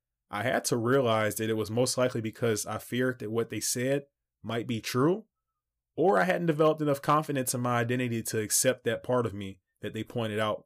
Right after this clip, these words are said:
and not be bothered by it. And so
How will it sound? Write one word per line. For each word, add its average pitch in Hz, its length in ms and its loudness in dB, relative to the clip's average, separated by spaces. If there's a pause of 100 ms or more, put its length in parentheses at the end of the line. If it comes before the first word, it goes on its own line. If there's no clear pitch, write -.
and 101 100 -12
not 107 180 -4
be 104 100 -8
bothered 104 420 -2
by 78 200 -6
it. - 140 -14 (960)
And 120 160 -2
so 123 420 4